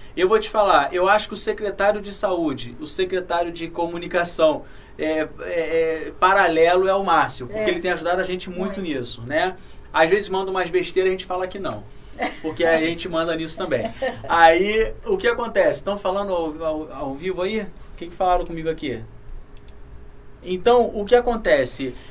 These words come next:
Speaker 1: É, a mi-, essa foi a minha dificuldade. Primeiro, as pessoas não acreditarem e depois não ter um protocolo.
Speaker 2: Uhum.
Speaker 1: Não ter co-, como falar. Aí vinha, "Por que a prefeitura não faz isso?" Não sei.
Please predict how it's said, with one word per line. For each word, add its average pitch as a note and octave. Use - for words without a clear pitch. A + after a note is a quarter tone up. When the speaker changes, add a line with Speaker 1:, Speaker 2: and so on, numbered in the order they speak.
Speaker 1:
É, E3+
a G3
mi-, A#3
essa C4+
foi F#3+
a -
minha E3
dificuldade. C#3
Primeiro, A3+
as B3
pessoas A#3
não A3
acreditarem G#3
e G#3
depois A#3
não B3+
ter C4
um D4+
protocolo. C#3
Speaker 2:
Uhum. -
Speaker 1:
Não G3+
ter A#3+
co-, A#3+
como B3+
falar. D#3
Aí G#3+
vinha, A#3+
"Por B3
que -
a C#4+
prefeitura A#3+
não A3+
faz G3+
isso?" E3+
Não G3+
sei. A#3+